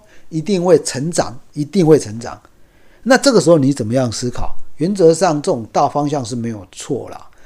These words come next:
哦，你今天开五十家店，明年变成七十家店，后年变成九十家店，这个营收会不会成长？正常来说会成长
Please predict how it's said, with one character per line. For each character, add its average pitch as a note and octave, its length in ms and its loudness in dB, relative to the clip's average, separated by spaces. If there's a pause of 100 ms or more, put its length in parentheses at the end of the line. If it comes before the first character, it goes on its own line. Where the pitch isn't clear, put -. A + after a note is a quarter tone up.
(240)
哦， A#2+ 180 -8
你 B2+ 100 -6
今 G3+ 180 2
天 F#3+ 180 0
开 F3+ 360 2 (440)
五 C3 160 -2
十 A#2+ 160 -6
家 D3+ 240 4
店， C#3+ 240 0 (520)
明 F#3 200 0
年 D#3+ 180 0
变 D#3+ 220 4
成 C3 280 -8 (640)
七 - 240 -2
十 B2+ 180 -6
家 C3+ 300 6
店， - 200 6 (540)
后 G3+ 240 2
年 A#2 160 -6
变 C#3 220 0
成 A#2 240 -14 (100)
九 - 180 -8
十 - 140 -16
家 A#2 240 -10
店， B2 220 -14 (580)
这 C4+ 140 2
个 F3 120 4
营 C#3+ 140 2
收 D#3+ 180 4
会 D3+ 60 4
不 D3+ 40 4
会 C#3+ 80 6
成 A#2 220 -8
长？ - 120 -2 (600)
正 G#3 220 0
常 A2 240 -8
来 A#2 100 -8
说 C3+ 220 -6
会 C3 360 -4
成 F#2+ 300 -16
长 - 180 -16